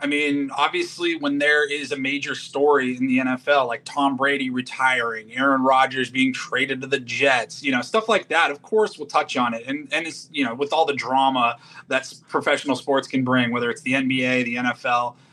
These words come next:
what have you. There's always juicy stories there, but as far as, um,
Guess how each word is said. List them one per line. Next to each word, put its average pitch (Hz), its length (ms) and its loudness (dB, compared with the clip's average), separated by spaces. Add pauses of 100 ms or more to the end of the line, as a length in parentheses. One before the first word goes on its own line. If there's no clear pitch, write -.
(200)
what 127 140 0
have 147 280 2
you. 123 120 -2
There's 151 160 2
always 202 360 2
juicy 143 520 -6
stories 139 580 2
there, 120 520 -2
but 123 260 2
as 123 160 -6
far 190 260 2
as, 170 300 -6 (280)
um, 127 380 2